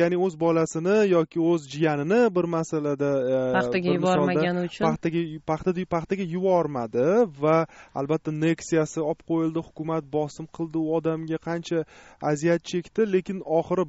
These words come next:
Speaker 1: baribir, e, eshitishimcha, e, demak, jiyanini olib qolgan paxtadan.
Speaker 2: Mhm.
Speaker 1: Boshqa bir misolda ota,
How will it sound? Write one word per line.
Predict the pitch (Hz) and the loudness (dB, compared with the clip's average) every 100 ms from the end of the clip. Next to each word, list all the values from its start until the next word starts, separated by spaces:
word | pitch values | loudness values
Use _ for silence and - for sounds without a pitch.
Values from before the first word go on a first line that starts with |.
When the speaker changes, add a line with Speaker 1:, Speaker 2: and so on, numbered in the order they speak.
| 156 | 0
Speaker 1:
baribir, | 165 165 175 | 0 0 -2
e, | 151 151 _ - 151 151 139 - - | -4 -10 _ -16 -6 -4 -4 -6 -6
eshitishimcha, | 165 - - 170 147 180 165 147 | -6 -6 -8 -8 -2 0 0 0
e, | 143 139 139 | 0 0 0
demak, | 135 156 131 | -4 -8 -2
jiyanini | 151 147 165 | -2 0 -2
olib | 156 - | -4 -2
qolgan | 180 175 143 | 0 0 -2
paxtadan. | 135 131 120 113 | -6 -8 -8 -8
Speaker 2:
Mhm. | 170 147 | -2 -2
Speaker 1:
Boshqa | 151 - 277 | 0 0 0
bir | 240 | 0
misolda | 208 185 165 180 226 - - - - 156 | 0 2 4 4 2 0 -18 -20 -2 0
ota, | 185 190 | 2 4